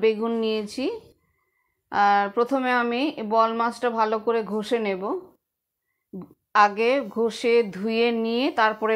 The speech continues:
কাটবো। কাটার পরে কিন্তু আমি মাছটা আর ধুবো না, জল, জল লাগাবো না। তারপর বেগুনগুলো আমি সরু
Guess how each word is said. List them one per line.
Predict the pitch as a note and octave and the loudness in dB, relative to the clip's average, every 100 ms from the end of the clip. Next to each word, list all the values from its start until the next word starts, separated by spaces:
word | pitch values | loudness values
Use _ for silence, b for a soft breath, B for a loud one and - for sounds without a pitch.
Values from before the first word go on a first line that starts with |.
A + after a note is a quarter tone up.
| G#3+ | 2
কাটবো। | G#3+ F3+ F3+ A3 - A3 | 2 2 -2 -4 -4 0
কাটার | A#3+ A#3+ C4 B3 | 2 2 2 2
পরে | A#3 A3+ G#3+ | -2 -2 -4
কিন্তু | G#3+ G3+ A3 G#3 | -6 -4 -2 0
আমি | G3+ A#3+ A3+ | -2 -4 -2
মাছটা | G#3 - G#3 G3+ | -2 -2 0 0
আর | G#3 | 0
ধুবো | F#3 F#3 F#3 E3+ | -6 -4 -4 -2
না, | E3 E3 | -4 -4
জল, | E3+ E3+ G3 | -6 -6 -2
জল | A3 A3 G#3+ | 2 4 4
লাগাবো | G3 F#3+ F3+ D#3 | 4 2 -2 -8
না। | - - _ _ _ b b b b b b b b b - | -10 -18 _ _ _ b b b b b b b b b 0
তারপর | A#3 A#3+ A#3+ C4 C#4 E4 - A3 | 2 2 2 2 2 -2 -8 0
বেগুনগুলো | A3+ G#3+ B3 A#3+ A#3+ C4+ D4 | 0 2 -2 -2 0 2 0
আমি | G#3 A3+ G#4 A#4+ - _ _ _ _ _ _ _ _ _ _ - | -2 -2 -4 -6 -18 _ _ _ _ _ _ _ _ _ _ -10
সরু | - A3+ | -2 -2